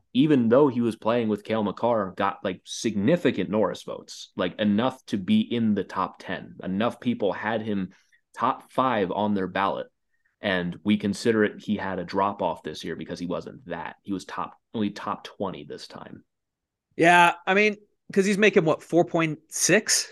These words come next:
Speaker 2: is what he's making now?
Speaker 1: I believe it's a, around that area. I believe it's four point, it's four point one.
Speaker 2: <laughs> Jesus Christ.
Speaker 1: How did we get away with that?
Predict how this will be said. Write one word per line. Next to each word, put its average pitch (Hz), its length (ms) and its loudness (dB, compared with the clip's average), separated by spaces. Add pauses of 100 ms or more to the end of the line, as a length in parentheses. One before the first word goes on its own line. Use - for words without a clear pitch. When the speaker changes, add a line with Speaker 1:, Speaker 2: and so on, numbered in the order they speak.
(140)
Speaker 2:
is 165 60 -8
what 180 80 6
he's 180 100 4
making 196 240 4
now? 208 300 2 (440)
Speaker 1:
I 101 120 -4
believe 120 440 2
it's - 220 -2
a, 101 180 -4 (200)
around 107 540 0
that 95 260 -4
area. 90 280 -2
I - 60 -6
believe 120 300 -2
it's - 140 -8
four 113 320 -2
point, - 600 -6 (560)
it's 107 120 -12
four 135 180 4
point 113 260 0
one. 73 380 -8 (420)
Speaker 2:
<laughs> - 140 -10
Jesus - 520 0
Christ. - 300 -4 (720)
Speaker 1:
How 202 100 4
did 277 160 6
we 240 80 6
get 143 160 4
away 87 300 2
with 85 220 -6
that? 71 260 -12